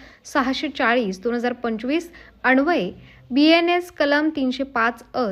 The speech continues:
तीनशे एकतीस चार नुसार गुन्हा दाखल करण्यात आला होता. पोलीस अधीक्षक सोमनाथ घारगे यांनी जिल्ह्यातील गंभीर गुन्ह्यांचा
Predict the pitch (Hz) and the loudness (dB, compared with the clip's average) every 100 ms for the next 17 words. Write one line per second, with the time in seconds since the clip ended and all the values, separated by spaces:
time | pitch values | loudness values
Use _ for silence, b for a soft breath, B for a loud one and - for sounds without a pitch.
0 | 196 254 240 262 240 - 247 - 247 214 | -4 -6 -4 -4 -4 -4 -8 -4 -4 -2
1 | 214 233 220 202 220 262 262 208 - 247 | -4 -6 -6 -4 -2 -2 -2 -4 -6 -4
2 | 226 190 185 170 175 170 - B B B | -2 -2 -6 -8 -8 -10 -16 B B B
3 | B 302 294 339 339 359 - 359 - 294 | B 2 2 2 0 0 -4 -6 -4 -4
4 | 294 277 277 254 269 277 269 277 269 240 | -2 -2 -2 -2 0 0 0 0 0 0
5 | 247 247 262 233 220 294 302 277 277 285 | -2 -2 -2 -2 0 0 0 0 0 -2